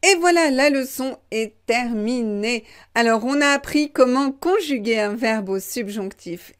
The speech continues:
Et bientôt, on va apprendre comment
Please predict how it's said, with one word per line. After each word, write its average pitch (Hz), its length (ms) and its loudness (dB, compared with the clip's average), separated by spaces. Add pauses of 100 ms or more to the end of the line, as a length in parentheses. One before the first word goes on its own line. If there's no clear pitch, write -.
(140)
Et 285 200 6
bientôt, 240 1000 0
on 226 180 -4
va 226 320 -2
apprendre 214 840 -4 (500)
comment 320 520 4